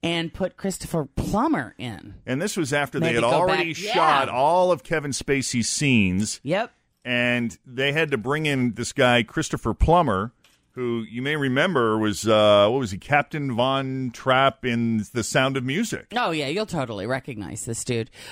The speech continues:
Speaker 1: But, I mean, the thing, he just shot those scenes three weeks ago, and I think the movie comes out this Friday.
Speaker 2: That's unbelievable.
Speaker 1: And he, Christopher Plummer, got a Best Supporting Actor nomination.
Speaker 2: They had to reshoot all of those. Can you
Speaker 1: Yes.
Speaker 2: imagine the money?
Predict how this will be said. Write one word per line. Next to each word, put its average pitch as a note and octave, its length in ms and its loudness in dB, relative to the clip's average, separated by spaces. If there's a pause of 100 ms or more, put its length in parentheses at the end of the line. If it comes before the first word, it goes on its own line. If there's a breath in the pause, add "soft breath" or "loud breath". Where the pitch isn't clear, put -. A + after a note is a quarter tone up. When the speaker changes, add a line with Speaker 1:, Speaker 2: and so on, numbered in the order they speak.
Speaker 1:
But, G#3 160 0
I G3 100 -2
mean, F#3+ 180 -6
the F3 80 -4
thing, F3+ 220 -4
he E3+ 220 -4
just G3+ 240 -2
shot - 260 -6
those E3+ 200 -2
scenes G3+ 300 -4
three F3+ 240 -2
weeks F3+ 280 -6
ago, B2 480 -4
and D#3 160 -2
I D#3 60 -4
think G#3+ 160 -8
the A#3 80 -6
movie D#3+ 220 -4
comes D#3 200 -4
out D#3 220 -6
this - 240 -10
Friday. E3+ 340 -4
Speaker 2:
That's B2 300 -2
unbelievable. A#2+ 580 2
Speaker 1:
And - 140 -2
he, C#4 440 -2
Christopher G#3 420 -4
Plummer, B3 580 -2 (160)
got F#3+ 200 -2
a F#3+ 40 0
Best G3+ 220 -4
Supporting G3+ 400 -6
Actor C4 260 -4
nomination. D3 600 -4 (680)
Speaker 2:
They D3 100 0
had F#3+ 80 4
to G3 80 2
reshoot F3+ 380 0
all G#3 300 6
of C#3+ 60 2
those. E2 160 -8
Can - 100 0
you C4 60 4
Speaker 1:
Yes. G4+ 260 4
Speaker 2:
imagine F3 380 2
the C#3+ 80 2
money? C3+ 420 0